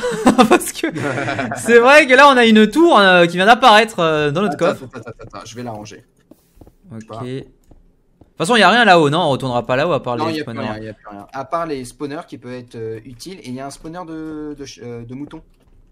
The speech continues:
Speaker 1: Ah.
Speaker 2: Euh, donc ça, ça peut être cool. Attends, je vais enlever les torches que t'avais mis sur le spawner de moutons. Comme
Speaker 1: Ok.
Speaker 2: ça, au moins, on en, on en a. Et je n'ai pas de pioche. Et ben, je redescends.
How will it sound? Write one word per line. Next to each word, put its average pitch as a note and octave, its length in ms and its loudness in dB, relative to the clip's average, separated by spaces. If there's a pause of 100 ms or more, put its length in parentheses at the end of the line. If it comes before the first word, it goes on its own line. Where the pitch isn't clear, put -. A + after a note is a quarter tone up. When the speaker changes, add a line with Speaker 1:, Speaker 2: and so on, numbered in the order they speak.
Speaker 1:
Ah. A#2+ 520 -12
Speaker 2:
Euh, G#2 40 -20 (400)
donc - 120 -20
ça, - 120 -20
ça D#3 120 -20
peut C3 80 -18
être B2 100 -20
cool. D3 220 -12
Attends, A#2 200 -16
je A2+ 120 -16
vais A2+ 40 -12
enlever C3 200 -12
les D#3 120 -14
torches D3 220 -18
que C#3+ 60 -16
t'avais A#2 260 -16
mis B2+ 140 -16
sur - 140 -20
le A#2+ 40 -20
spawner A2 340 -20
de A2 60 -18
moutons. G#2+ 300 -20 (500)
Comme G2 180 -16
Speaker 1:
Ok. A#2+ 120 -12
Speaker 2:
ça, A#2 60 -12
au A2 100 -12
moins, G2+ 180 -20
on G2 60 -20
en, F#2+ 100 -20 (180)
on A2 120 -18
en G#2 80 -18
a. C3 220 -16 (440)
Et C#3+ 300 -12
je C#3 160 -14
n'ai F#3 160 -10
pas G3+ 180 -12
de - 140 -18
pioche. - 560 -14 (1300)
Et - 40 -20
ben, G2+ 120 -18
je G#2 100 -20
redescends. F#4 320 -14